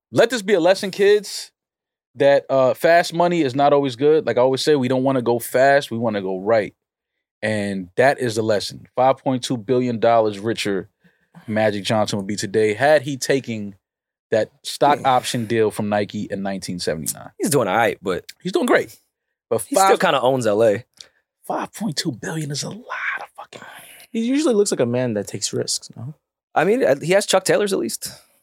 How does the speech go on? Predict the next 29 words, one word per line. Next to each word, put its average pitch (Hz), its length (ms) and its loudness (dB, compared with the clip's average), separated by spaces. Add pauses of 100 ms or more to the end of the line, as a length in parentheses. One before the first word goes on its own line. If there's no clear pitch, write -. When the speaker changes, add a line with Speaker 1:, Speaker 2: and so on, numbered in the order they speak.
(640)
Speaker 1:
This 127 100 -8
is 120 60 -6
your 113 120 0
last 98 260 -2
day 98 120 -8
here. 98 120 -4
Speaker 2:
I, 113 200 4
Speaker 1:
<laughs> - 40 -10
Speaker 2:
I 113 220 4
Speaker 1:
You 165 120 -2
know 101 160 -8
that. 101 160 -6 (180)
Speaker 2:
thought 110 160 2
that 95 120 4
was 85 100 -4
great. 69 240 -4
Speaker 1:
I 101 40 -4
just - 140 -12
want 107 160 -6
you 95 80 -8
to 101 60 -6
know 104 60 -6
this 104 100 -6
is - 60 -4
his 98 120 -6
last 101 260 -2
day 101 120 0
here. 101 200 -4 (460)
Uh, 127 560 4